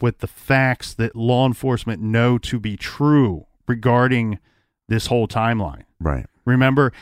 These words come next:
Speaker 1: his texting timeline is significantly off from what he's telling them to what they can prove, what they can see on paper.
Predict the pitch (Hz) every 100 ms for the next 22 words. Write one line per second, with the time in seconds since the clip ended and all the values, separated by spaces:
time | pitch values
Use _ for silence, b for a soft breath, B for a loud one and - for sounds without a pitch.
0 | B B 165 190 220 - - 160 175 -
1 | 175 156 139 123 110 101 87 80 85 92
2 | _ _ _ _ _ _ _ _ 151 135
3 | - 127 147 175 135 143 - 120 117 -
4 | 127 113 - - _ _ _ _ _ 147
5 | 127 135 - 147 - - 170 165 139 123
6 | 117 117 123 107 123 123 - 113 123 123
7 | 120 - - 117 87 - 135 147 131 87
8 | 82 - 117 113 127 120 110 - 139 131
9 | 107 98 117 127 - -